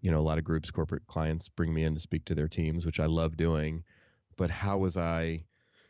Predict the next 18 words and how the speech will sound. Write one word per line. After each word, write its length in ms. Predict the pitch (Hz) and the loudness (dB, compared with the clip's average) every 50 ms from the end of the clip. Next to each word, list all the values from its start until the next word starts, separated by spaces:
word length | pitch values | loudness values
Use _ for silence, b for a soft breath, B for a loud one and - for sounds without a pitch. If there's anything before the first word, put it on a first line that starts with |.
| b b b b b _ _ _ _ _ _ | b b b b b _ _ _ _ _ _
supposed 400 | - - - - - 101 92 95 | -18 -12 -8 -2 0 0 0 -2
to 60 | - - | -4 -6
continue, 720 | - 85 76 78 104 104 98 95 92 90 87 82 82 82 80 - - - - - _ _ _ _ _ _ - | -6 -6 -6 -4 -4 -2 0 0 0 2 2 0 0 -2 -6 -10 -16 -20 -20 -20 _ _ _ _ _ _ -4
you 80 | 104 | -4
know, 180 | 90 85 78 78 | -2 0 0 -2
with 280 | 80 85 95 104 98 98 101 - | -2 0 0 0 0 -2 -6 -10
my 260 | 90 90 90 87 85 80 82 - - _ _ _ _ _ - | -6 -4 -4 -4 -4 -6 -8 -14 -20 _ _ _ _ _ -18
schedule 580 | - - - - 117 110 104 92 90 87 85 82 | -16 -12 -4 -2 0 0 0 -2 -4 -2 -2 -2
and 120 | 82 80 | -2 -4
my 320 | 82 80 82 82 80 82 87 | -4 -4 -2 -2 -2 -4 -4
life 340 | - 110 110 107 104 101 - | -4 -2 0 0 0 0 0
and 100 | 92 85 | -2 -2
my 140 | 82 78 80 | -2 -4 -4
work, 440 | 87 98 135 156 143 110 98 95 95 - - _ _ _ - | -4 -2 0 0 2 2 0 0 -4 -8 -20 _ _ _ -8
um, 360 | 98 85 82 80 80 80 80 - | -6 -4 -4 -4 -4 -6 -6 -6
as 180 | 82 90 87 80 | -4 -4 -4 -2
I 140 | 82 78 80 | -2 -4 -2
was 380 | 80 80 76 76 - - - | -2 -2 -4 -4 -8 -14 -16